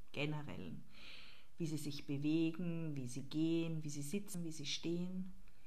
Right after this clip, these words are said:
wie sie verschiedene Dynamiken ausführen. Und im Zuge dieser Beobachtung habe ich gemerkt, dass eigentlich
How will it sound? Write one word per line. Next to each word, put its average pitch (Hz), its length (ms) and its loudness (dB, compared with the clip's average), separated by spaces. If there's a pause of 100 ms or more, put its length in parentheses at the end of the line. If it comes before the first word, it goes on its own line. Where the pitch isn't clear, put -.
(720)
wie 175 120 -2
sie 165 460 0 (320)
verschiedene 170 720 2 (640)
Dynamiken 190 600 8
ausführen. 143 960 0 (380)
Und 156 580 0
im 156 180 0
Zuge 175 500 0 (1080)
dieser 170 180 2
Beobachtung 208 840 2 (1800)
habe 170 180 2
ich 175 120 0
gemerkt, 170 540 2
dass - 440 -2 (1200)
eigentlich 160 760 0